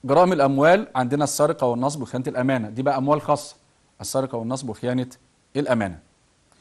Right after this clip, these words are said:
في بقى جرائم اسمها جرائم الأشخاص، لو تلاحظ برضو بقى متقسمة. في تانية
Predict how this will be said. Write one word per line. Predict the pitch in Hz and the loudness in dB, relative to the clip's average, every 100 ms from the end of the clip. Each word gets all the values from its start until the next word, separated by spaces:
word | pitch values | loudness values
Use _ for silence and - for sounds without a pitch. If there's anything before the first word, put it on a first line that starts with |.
| _ _ _ | _ _ _
في | - 220 | -6 2
بقى | 208 196 | 4 6
جرائم | 165 190 | 6 6
اسمها | 175 185 175 | 4 0 0
جرائم | 160 170 | 2 2
الأشخاص، | 151 127 - 147 170 135 | 2 -2 0 0 0 -4
لو | 127 | -2
تلاحظ | 170 165 | -2 -2
برضو | 143 180 180 - - | -2 0 -2 -4 -2
بقى | 127 147 | 2 2
متقسمة. | 135 - 135 - 175 95 80 _ | 2 0 -2 0 0 0 -4 _
في | - | -2
تانية | 151 185 | 0 2